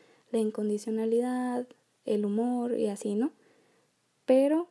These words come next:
una que resaltó mucho y estoy muy orgullosa de esa respuesta fue la lealtad. ¿Y por qué? Porque creo que es algo mucho más complicado de lo que creemos. No es algo que se lo des a cualquier persona y el hecho de que lo hayan pensado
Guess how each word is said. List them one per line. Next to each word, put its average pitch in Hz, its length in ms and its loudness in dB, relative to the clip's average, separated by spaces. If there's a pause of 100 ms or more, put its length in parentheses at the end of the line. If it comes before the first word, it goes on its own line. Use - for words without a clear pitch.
(640)
una 262 220 4
que 277 100 -2
resaltó 220 440 0
mucho 220 500 -2 (100)
y 220 140 2
estoy 214 220 -2
muy 220 160 2
orgullosa 220 440 0
de 220 40 0
esa 226 180 -2
respuesta 208 480 -4
fue 220 200 -4
la 208 140 -2
lealtad. 196 500 -6 (540)
¿Y 247 100 -2
por 233 260 4
qué? 277 140 0
Porque 311 340 0
creo 247 200 2
que 269 80 -6
es 277 100 -4
algo 269 220 2
mucho 277 300 -2
más 208 220 -4
complicado 226 560 -2
de 226 100 2
lo 240 120 2
que 240 160 -6
creemos. 202 560 -4 (220)
No 240 140 0
es 240 120 -4
algo 262 260 2
que 285 100 -4
se 269 120 0
lo 220 100 2
des 208 200 -4
a 233 60 -4
cualquier 220 440 -4
persona 254 560 -2 (460)
y 240 60 6
el 226 120 4
hecho 220 220 -2
de 269 120 2
que 277 100 -4
lo 233 100 0
hayan 214 240 -2
pensado 226 640 -2